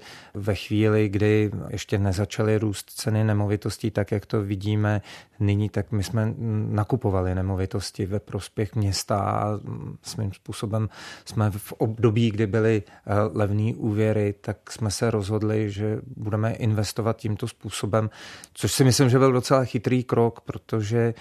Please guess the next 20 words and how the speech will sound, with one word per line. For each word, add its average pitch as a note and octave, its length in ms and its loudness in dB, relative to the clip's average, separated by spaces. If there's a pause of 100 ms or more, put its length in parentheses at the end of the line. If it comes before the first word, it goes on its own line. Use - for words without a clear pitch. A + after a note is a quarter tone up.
(280)
ty A2+ 240 0
úrokové A2+ 520 0
sazby, A2 540 2
které A2 520 0
souvisely G#2+ 580 0
s - 80 -8
krizí, G#2+ 360 0
jsou A2+ 300 -2
ta - 160 -2
tam. G#2+ 400 0 (520)
A, - 160 -4 (760)
a G#2 200 -2 (120)
teď - 360 -6
už, - 320 -6
eh, A2 340 0
ta - 80 -8
pozice A2 440 -2
není G#2+ 200 -2
tak A2+ 220 -4
výhodná. G2+ 560 0